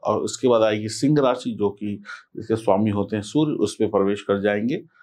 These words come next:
शुक्रदेव। शुक्र सुख, लग्जरी, पैसा, धन देने वाली, खुशियां देने वाली एक ग्रह है और शुक्र एक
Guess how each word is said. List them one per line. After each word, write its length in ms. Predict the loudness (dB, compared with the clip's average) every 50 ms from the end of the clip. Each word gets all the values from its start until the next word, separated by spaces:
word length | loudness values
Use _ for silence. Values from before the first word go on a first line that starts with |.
| _ _ _ _ _
शुक्रदेव। 560 | -12 -4 -2 -2 0 0 -2 -4 -4 -6 -8 -10 -12 _ _ _ _ _ _ _ _ _ _ _ -20 -20 -20 _ _ _ _ _ _
शुक्र 640 | -6 2 2 2 2 4 4 4 4 4 2 -2 -12 _ _ _ _ -12
सुख, 560 | -8 -6 0 2 2 2 0 -2 -4 -6 -6 -8 -16 _ _ _ _ _ _ _ _ _ _ _ _ _ _ _ _ _ _ _ _ _ _ -6 2
लग्जरी, 840 | 2 2 4 4 2 4 4 4 4 2 2 0 -6 -14 -20 _ _ _ _
पैसा, 640 | 2 2 4 2 0 2 2 2 2 0 -6 -10 -12 -12
धन 460 | -8 -2 2 2 4 4 4 4 4 2 -2 -6 -4
देने 260 | 0 2 4 4 4 4
वाली, 260 | 4 4 2 0 -2
खुशियां 500 | -6 -4 -2 -2 -2 4 4 4 4 4
देने 180 | 4 4 4
वाली 400 | 4 4 2 2 0 -4 -4 -6 -12 -16 -20 _ _ _ _ -20 _ _ _ _ _ _ _ _ _ _ _ _ _ _ -2
एक 140 | -2 2 4
ग्रह 220 | 2 4 4 2
है 320 | -2 -6 -8 -12 -12 -18 _ _ _ _ _ _ _ _ _ _ _ _ _ _ _ _
और 480 | 2 2 4 4 2 0 -2 -6 -10 _ -20 _ _ _
शुक्र 380 | -10 -8 -2 0 0 2 4 4
एक 300 | 4 4 2 0 -8 -6